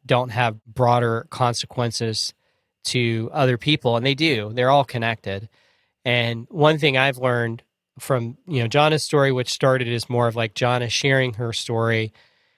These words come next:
and what we've evolved to, what we shortly realized after that is that really what it needs to be is more of a, an interaction to where John and I try to act as, like, guides or witnesses to the storyteller, to just be there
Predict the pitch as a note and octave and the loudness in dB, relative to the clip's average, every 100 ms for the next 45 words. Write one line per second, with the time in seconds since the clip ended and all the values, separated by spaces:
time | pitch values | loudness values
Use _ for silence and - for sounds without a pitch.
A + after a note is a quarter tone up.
0 | _ _ C#3 A#2+ A#2+ C3 C#3 A#2+ A#2 C#3 | _ _ -4 0 0 0 0 -2 2 4
1 | D#3 D3 - A#2+ A#2 A#2 B2 A#2+ - E3+ | 4 2 -4 -2 -2 -4 -6 -6 0 0
2 | D3+ C3 A#2+ _ _ _ C3+ C3+ B2+ A#2 | 0 -2 -4 _ _ _ 2 4 4 2
3 | A#2+ B2 B2 C3+ A#2 A2+ A2+ G#2+ A#2 A2 | 2 0 0 -2 0 0 -2 -4 -4 -4
4 | - _ _ C#3+ E3 D3+ C3+ B2 A#2+ A#2+ | -6 _ _ 4 6 6 4 0 -2 -4
5 | - A2+ A#2+ A#2+ B2 A#2+ A#2+ A#2 A2 G#2+ | -6 -4 -2 -2 -2 0 2 0 -2 -6
6 | _ _ - B2+ B2 A#2 A#2+ B2 - A#2+ | _ _ -4 0 0 2 2 2 -2 -6
7 | A2 - A#2 A#2 A2+ - _ _ C3 C3+ | -8 -4 0 0 -2 -6 _ _ 0 2
8 | C3+ B2+ A#2+ A#2+ - B2+ B2 B2 B2 A#2+ | 2 2 0 0 0 2 0 0 0 -2
9 | A#2+ A2+ A2+ - A#2+ B2 B2 - - G#2 | -8 -6 -6 -2 0 2 0 -4 -10 -8
10 | A2 C3+ D3+ B2 - G#2 G2+ - - _ | -4 -4 -2 -4 -4 -6 -8 -12 -14 _
11 | _ - C3 B2 A#2+ A2+ A#2 - A#2+ A#2 | _ -4 0 0 0 -2 -4 -2 0 0
12 | A2 A#2+ B2+ - C3+ - A#2+ B2+ - A#2+ | -2 -4 -6 -6 -10 -8 -6 -6 -6 -4
13 | A#2+ A2+ G#2+ G#2+ | -2 -2 -2 -4